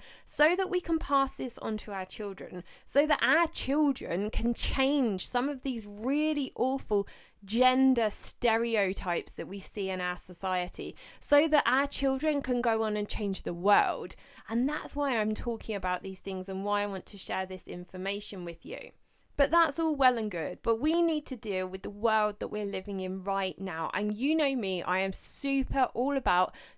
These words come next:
the strategies of what can you do today, this minute, that's gonna make your life easier. Because let's be honest, we're not going to actually change these gender stereotypes overnight. This mental load is going to carry on, it's going to exist.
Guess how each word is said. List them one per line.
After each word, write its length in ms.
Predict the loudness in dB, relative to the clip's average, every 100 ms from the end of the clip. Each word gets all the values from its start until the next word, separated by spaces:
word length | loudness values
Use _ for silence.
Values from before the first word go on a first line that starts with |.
| -6
the 80 | -4
strategies 960 | -2 -2 0 0 -2 -6 -6 -6 -8 -14 -4
of 180 | -2 0
what 240 | 0 0 -2
can 200 | -2 0
you 180 | 0
do 300 | 0 -2 -4
today, 640 | -4 -2 2 4 4 2 0
this 280 | 0 0 -2
minute, 320 | -2 -2 -4
that's 160 | -6 -2
gonna 200 | 0 2
make 340 | 0 -2 -4
your 140 | -4
life 260 | -2 -2 -6 -14
easier. 420 | -12 -10 -8 -8 -10 -8
Because 300 | -2 2 2
let's 340 | 4 4 2 -2
be 180 | 0
honest, 320 | 2 2 -2 0
we're 140 | 2
not 300 | 4 2 2
going 180 | 0 2
to 200 | 2 2
actually 420 | 0 -2 -6 -8
change 480 | -6 -4 -2 -2 -4
these 220 | -8 -8
gender 380 | -6 -4 -4 -6
stereotypes 840 | -4 -2 0 0 0 0 -2 -4 -8
overnight. 640 | -6 -4 -2 2 2 0 -6 -20 -2
This 180 | 0 2
mental 600 | 2 4 4 2 0 0
load 320 | 0 0 -2
is 180 | -6 -4
going 260 | -2 -2 -2
to 100 | -8
carry 400 | -8 -6 -4 -4
on, 180 | -4 -4
it's 180 | -8 -8
going 360 | -4 -2 -2
to 220 | -4 -6 -6
exist. 520 | -8 -4 -4 -6